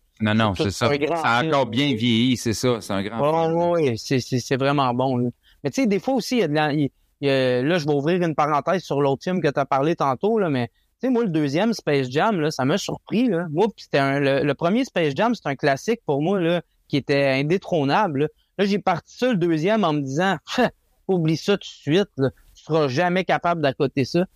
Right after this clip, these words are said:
Speaker 2: Puis j'ai fini le film, puis je me questionnais. J'étais comme, « OK, LeBron,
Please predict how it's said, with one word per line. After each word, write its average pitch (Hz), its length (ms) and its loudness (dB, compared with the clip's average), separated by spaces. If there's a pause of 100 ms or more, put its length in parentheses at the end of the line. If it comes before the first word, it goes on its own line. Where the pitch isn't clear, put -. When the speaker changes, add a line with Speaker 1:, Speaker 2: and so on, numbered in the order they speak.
(220)
Speaker 2:
Puis 135 120 0
j'ai 147 120 4
fini 202 300 0
le 220 80 0
film, 247 400 0
puis 135 120 -6
je 143 100 0
me 151 100 2
questionnais. 151 680 0 (280)
J'étais 139 160 -6
comme, « 143 200 0
OK, 147 120 -2
LeBron, 185 500 2